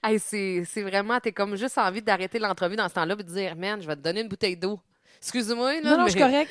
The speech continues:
Speaker 2: Non, non,
Speaker 1: Non,
Speaker 2: prends-la.
Speaker 1: non, <laughs> oui, s'il te plaît. Pour le bonheur de tous les oreilles.
Speaker 2: Oui, on l'entend beaucoup.
Speaker 1: Mm.
Speaker 2: Mais,
Speaker 1: Fait que
Speaker 2: euh,
Speaker 1: c'est
Speaker 2: ça,
Speaker 1: ça.
Speaker 2: c'est, c'est fatigant, ça. Ça, c'est des manies fatigantes, là. Mettons, si dans la vie, t'as
Speaker 1: Ah.
Speaker 2: la propension à avoir les dents rouges de vin, ou si
Speaker 1: Ah
Speaker 2: t'as la propension
Speaker 1: oui.
Speaker 2: à faire des crottes d'œil naturellement,
Speaker 1: Ah
Speaker 2: ou si
Speaker 1: oui.
Speaker 2: t'as la propension à faire des slinkies,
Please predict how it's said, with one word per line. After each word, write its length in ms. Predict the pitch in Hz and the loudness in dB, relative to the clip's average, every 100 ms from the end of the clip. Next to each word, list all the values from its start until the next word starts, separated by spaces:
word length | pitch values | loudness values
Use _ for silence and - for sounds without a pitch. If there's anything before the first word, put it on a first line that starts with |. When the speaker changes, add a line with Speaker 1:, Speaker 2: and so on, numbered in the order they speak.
| - | 4
Speaker 2:
Non, 100 | 240 | 6
non, 60 | 330 | 8
Speaker 1:
Non, 60 | |
Speaker 2:
prends-la. 480 | 240 349 339 320 240 | 10 8 8 8 4
Speaker 1:
non, 80 | 202 | 2
<laughs> 60 | - | 0
oui, 240 | 269 - | 0 2
s'il 140 | 311 339 | 2 2
te 220 | - 320 | 8 8
plaît. 340 | - 233 277 - 226 - 294 415 - | 8 6 4 4 -6 -4 -2 -2 2
Pour 120 | 233 | 6
le 80 | 233 | 10
bonheur 260 | 226 233 262 | 10 10 8
de 60 | |
tous 120 | 226 220 | 6 4
les 160 | 214 | 4
oreilles. 240 | 208 185 214 | 4 6 6
Speaker 2:
Oui, 240 | 269 294 - | 4 2 -4
on 100 | 190 | -6
l'entend 320 | 196 190 220 | -4 -2 -2
beaucoup. 220 | 202 180 220 | -4 -6 -8
Speaker 1:
Mm. 60 | - _ _ - - - | -10 _ _ -20 -20 -6
Speaker 2:
Mais, 100 | 202 | 4
Speaker 1:
Fait 60 | 208 | 6
que 40 | 202 | 6
Speaker 2:
euh, 120 | 202 | 4
Speaker 1:
c'est 140 | 190 277 | 4 2
Speaker 2:
ça, 40 | |
Speaker 1:
ça. 60 | 466 | 4
Speaker 2:
c'est, 140 | 302 233 | 2 2
c'est 140 | 226 | 0
fatigant, 380 | 208 - 285 349 | -2 -2 -2 -2
ça. 280 | 330 277 311 | 0 0 0
Ça, 340 | 247 - 262 381 - - - _ _ | -2 -4 -2 -2 -8 -12 -20 _ _
c'est 120 | - | -6
des 120 | 208 226 | -2 0
manies 300 | 226 240 277 | 0 -2 -4
fatigantes, 460 | 254 - 240 269 | -6 -8 -8 -8
là. 80 | 285 | -8
Mettons, 240 | 220 277 | -8 -10
si 120 | 311 214 | -10 -8
dans 120 | 190 | -6
la 80 | 180 | -6
vie, 100 | 208 | -2
t'as 160 | 208 | 0
Speaker 1:
Ah. 40 | 214 | 0
Speaker 2:
la 80 | |
propension 440 | 214 214 208 190 247 | 0 -2 -2 -2 -4
à 40 | |
avoir 140 | 202 180 | -2 -2
les 100 | 180 | -4
dents 240 | 180 170 | -6 -8
rouges 320 | 160 208 214 | -6 -6 -4
de 100 | 175 | -2
vin, 280 | 160 170 180 254 _ _ _ | -2 -4 -6 -8 _ _ _
ou 60 | - | 2
si 0 | |
Speaker 1:
Ah 100 | 196 | 6
Speaker 2:
t'as 20 | 208 | 8
la 60 | |
propension 360 | 214 214 226 269 | 6 4 6 4
Speaker 1:
oui. 60 | |
Speaker 2:
à 20 | 240 | 4
faire 180 | 240 | 2
des 80 | 226 | 0
crottes 260 | - 190 165 | 2 2 4
d'œil 240 | 202 226 | 4 4
naturellement, 560 | 202 180 185 175 175 202 | 2 -2 -2 -2 -2 4
Speaker 1:
Ah 380 | 208 240 254 208 | 8 10 10 8
Speaker 2:
ou 80 | 330 | 8
si 60 | 196 | 6
Speaker 1:
oui. 60 | |
Speaker 2:
t'as 40 | 247 | 4
la 60 | |
propension 340 | 220 226 220 277 | 4 2 2 0
à 40 | |
faire 160 | 240 208 | 0 -2
des 120 | 202 | -4
slinkies, 600 | - 214 190 220 254 | -2 -4 -2 0 0